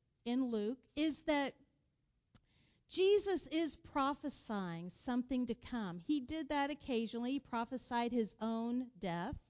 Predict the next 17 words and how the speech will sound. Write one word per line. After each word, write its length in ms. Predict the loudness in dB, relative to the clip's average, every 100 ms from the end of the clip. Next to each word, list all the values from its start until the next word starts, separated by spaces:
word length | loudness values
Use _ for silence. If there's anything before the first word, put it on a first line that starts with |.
| _ _ _ _ _ _
and 160 | -4 -4
talked 340 | -2 -2 -2
to 100 | -4
that 220 | 0 0
about 240 | 0 -4 -4
the 80 | -6
disciples. 720 | -6 -6 -4 -4 -4 -8 -10 -20 -6
But 160 | -6 -6
here 320 | -4 -2 0
he's 300 | 2 2 0
talking 520 | -4 0 0 0 -2
about 360 | 0 2 2 0 -8 -10 -2
the 80 | 2
destruction 800 | 2 -2 -2 -2 -2 -6 0
of 160 | 0 0
the 100 | -2
temple 680 | -4 -2 2 2 0 -4